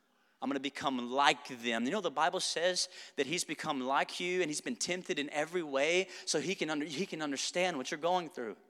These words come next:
He understands. He can relate for suffering and temptation just as we all can. But when he's saying on the cross, he's saying, "It is finished." He's saying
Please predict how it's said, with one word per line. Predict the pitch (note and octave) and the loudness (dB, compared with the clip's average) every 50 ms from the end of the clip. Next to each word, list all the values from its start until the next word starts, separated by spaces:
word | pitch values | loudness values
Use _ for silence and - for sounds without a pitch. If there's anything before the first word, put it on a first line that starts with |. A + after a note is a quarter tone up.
| _ _ _ _ _ _ _ _ _ _ _ _ _ _ _ _ _ _ _ _ _ _ _ _ | _ _ _ _ _ _ _ _ _ _ _ _ _ _ _ _ _ _ _ _ _ _ _ _
He | - F#3 F#3+ G#3+ F3+ | 0 2 4 4 4
understands. | F3+ F3+ F3 E3 D3+ - - - F3+ F#3 F3 E3 B2+ F#2+ - - | 2 0 0 0 -2 -2 -2 0 0 0 0 -2 -2 -4 -4 -4
He | - E3 F3+ | -4 -4 -4
can | - F3+ D#3 D3+ | -2 -2 -4 -2
relate | D3 E3 D3+ C#3+ D3 D#3+ F3+ F#3+ F3+ C#3 G#2+ F#2+ - - - - - - _ _ _ _ _ _ _ _ _ _ _ | -2 -2 -2 0 0 4 4 4 4 2 -2 -6 -6 -6 -8 -8 -10 -20 _ _ _ _ _ _ _ _ _ _ _
for | - D3 C3+ | -4 -2 0
suffering | - - - - F3 F3 - - F3 D#3+ C#3+ C3+ B2 G#2+ G#2 - - - - - | 2 2 2 2 0 -2 -2 -4 -4 -2 -2 -2 -2 -4 -6 -10 -16 -20 -14 -6
and | D3 C3+ C3 | -6 -4 -4
temptation | - D#3+ D3 C3+ - - E3 E3 - - - D3 B2+ A#2+ A2 | -4 -6 -6 -8 -4 -4 -2 -2 0 -2 -2 -2 -6 -6 -4
just | - D3+ D#3 - - - | -2 -2 0 0 0 -2
as | C#3+ - - | -2 -4 -4
we | C#3 C3 C3 | -2 -4 0
all | - C#3 D3+ D#3 D3+ C#3 B2+ B2 - - - - - - _ - | 4 4 6 8 8 6 4 2 -2 -12 -20 -20 -20 -20 _ -12
can. | - - E3+ E3 D#3+ C#3+ B2 G#2+ - - - - - | -6 -4 -2 0 0 0 0 -2 -4 -10 -16 -8 0
But | D#3 C#3+ | 0 0
when | C#3+ | 2
he's | D3+ G#3 G3 - | 2 2 2 4
saying | - - G#3+ G3+ F#3+ F3+ | 4 6 4 4 4 2
on | D#3+ | -2
the | D#3 | -4
cross, | - - - G3 F#3 E3 - - | -6 0 4 6 8 8 6 4
he's | - E3+ - | 0 -2 -2
saying, | - F3+ E3 D3+ D3+ | -2 0 0 -2 -2
"It | E3 D3+ | -2 0
is | D3 - | 0 0
finished." | - - G3 G3+ F3+ D#3 D3 - - | 0 2 2 2 2 2 0 -2 -2
He's | E3+ - - | -2 -2 -2
saying | - - G3 F#3+ F3 D#3 D3 C#3 | 0 2 2 2 4 2 2 0